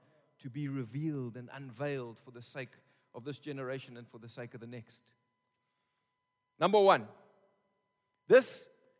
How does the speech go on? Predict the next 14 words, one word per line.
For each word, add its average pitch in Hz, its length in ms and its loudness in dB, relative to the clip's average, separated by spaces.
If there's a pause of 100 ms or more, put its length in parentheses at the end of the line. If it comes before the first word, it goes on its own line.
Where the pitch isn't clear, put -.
(140)
is 180 140 2
an 214 100 0
evaluation 247 880 8
of 220 80 0
what 220 160 4
a 214 120 4
noble 247 720 8
or 202 160 8
a 190 40 6
righteous 226 560 4
city 220 320 -8
could 190 200 -4
look 214 200 0
like. 151 300 -6